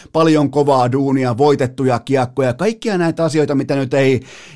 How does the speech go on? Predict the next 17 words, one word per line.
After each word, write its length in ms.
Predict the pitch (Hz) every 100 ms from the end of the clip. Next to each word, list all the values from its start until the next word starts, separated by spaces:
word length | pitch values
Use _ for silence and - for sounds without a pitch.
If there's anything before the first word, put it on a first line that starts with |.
| -
ihan 300 | 160 185 202
suoraan 540 | 151 165 151 139 123 127
teksti 280 | 139 131
T 80 | 113
V:lle 560 | 127 117 120 113 113 104 - -
myöskään 560 | 135 127 131 123 113
tilastoida, 640 | 117 143 127 117 127 123 117
joten 480 | 117 113 123 117 120 -
Oilers 560 | 208 202 180 160 - -
itsessään 680 | 160 156 151 - 143 127 120
oli 240 | 127 113 113
aivan 440 | 180 208 180 151 127
paska, 500 | 151 143 - 139 123 - - -
Toronto 720 | 170 165 135 131 135 110 _ -
oli 220 | 117 107
selvästi 560 | 175 202 170 151 -
parempi, 680 | 135 151 143 135 123 131 123